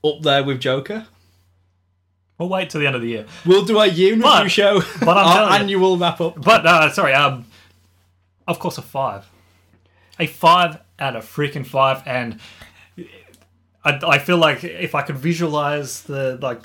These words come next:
Speaker 2: if it was like a thermometer, it would be exploding at the top, like something very sexual.
Speaker 1: I mentioned that
Speaker 2: <laughs>
Speaker 1: we both gave Jordan Peele's Us a
Speaker 2: No, I,
Speaker 1: five.
Speaker 2: yeah, I thought that might have been the movie.
Speaker 1: But it's pretty rare that we're both as high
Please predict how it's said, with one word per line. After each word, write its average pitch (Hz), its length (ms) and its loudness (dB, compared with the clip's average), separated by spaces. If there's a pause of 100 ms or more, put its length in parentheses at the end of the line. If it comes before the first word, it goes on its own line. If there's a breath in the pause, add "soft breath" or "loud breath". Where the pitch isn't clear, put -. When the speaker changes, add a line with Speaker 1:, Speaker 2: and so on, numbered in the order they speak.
Speaker 2:
if - 120 -18
it 147 40 -8
was 139 120 -10
like 139 100 -6
a 131 40 -10
thermometer, 131 560 -6
it 127 60 -8
would 123 100 -12
be 131 100 -8
exploding 135 840 -8
at 127 100 -16
the 120 80 -14
top, 120 380 -8
like 113 220 -12 (480)
something 127 520 -10 (260)
very 143 260 -4
sexual. 113 640 -12 (380 loud breath)
Speaker 1:
I 147 80 -6
mentioned 196 420 -2
that 170 160 -2
Speaker 2:
<laughs> - 20 -10
Speaker 1:
we 147 120 -2
both 151 360 -6
gave 135 640 -8
Jordan 135 440 -6
Peele's 131 460 -10 (100)
Us 123 340 -10
a 147 60 -10
Speaker 2:
No, 139 160 4
I, 135 40 4
Speaker 1:
five. 107 280 0
Speaker 2:
yeah, 131 100 2
I 139 80 2
thought 165 220 0
that 143 140 -4
might 120 120 -6
have 110 100 -12
been 110 120 -12
the 110 80 -12
movie. 107 260 -14
Speaker 1:
But 139 180 -2
it's - 680 -8
pretty 180 340 -10
rare 127 560 -4 (200)
that 120 140 -4
we're 127 120 -4
both 135 320 -4
as 117 100 -8
high 98 500 -10